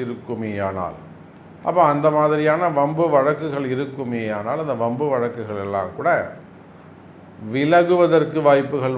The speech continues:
உண்டு. ஒரு கேஸ் இருக்கு, அது உங்களுக்கு ஃபேவரபிளா நடப்பதற்கான வாய்ப்புகள் அதிகம் உண்டு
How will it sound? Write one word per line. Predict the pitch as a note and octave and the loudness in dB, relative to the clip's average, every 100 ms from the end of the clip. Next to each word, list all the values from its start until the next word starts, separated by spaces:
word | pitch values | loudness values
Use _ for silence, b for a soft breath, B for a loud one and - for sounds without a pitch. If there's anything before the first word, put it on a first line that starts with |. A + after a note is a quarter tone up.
| A#2 | -2
உண்டு. | A2 G#2 G2+ F#2 - - - - - - - - - G2+ | -2 -4 -4 -8 -14 -20 -20 -20 -20 -20 -20 -20 -16 -12
ஒரு | F#2+ D3 | -8 -6
கேஸ் | E3+ E3 | -6 -8
இருக்கு, | C#3+ C3+ - - - - - - - - - G#2 | -10 -10 -12 -16 -20 -20 -20 -20 -20 -20 -14 -8
அது | G#2 G#2 C3+ | -6 -2 -2
உங்களுக்கு | F3 F#3+ F#3+ F#3+ E3 | -2 -2 -2 -2 -2
ஃபேவரபிளா | E3+ D#3 D#3 C#3 C#3+ D3 C3+ - - - - - - - - - - B2 | 0 2 2 0 2 0 0 -6 -12 -20 -20 -20 -20 -20 -20 -20 -6 0
நடப்பதற்கான | C#3 C3 B2 A2+ A2 G2+ G2+ | 0 2 -2 -2 -2 -4 -2
வாய்ப்புகள் | A2 C3 - A2 G2+ - | -2 -2 -6 -8 -6 -6
அதிகம் | A#2 B2+ A#2+ G#2+ | -6 -6 -8 -8
உண்டு | G2 F#2 | -10 -10